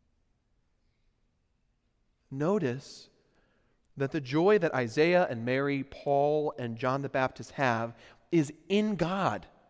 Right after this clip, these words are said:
It has a destination, a fixed point, a place of rest.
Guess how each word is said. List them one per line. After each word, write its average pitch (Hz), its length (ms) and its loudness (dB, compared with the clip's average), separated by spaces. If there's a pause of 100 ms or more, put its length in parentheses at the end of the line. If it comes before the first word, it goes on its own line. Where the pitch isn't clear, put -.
(1300)
It 185 140 10
has 196 540 4
a 160 60 0
destination, 170 800 -2 (200)
a 165 80 4
fixed - 540 -8
point, 123 400 -8
a 151 40 2
place 220 360 0
of 165 160 -4
rest. 202 720 -6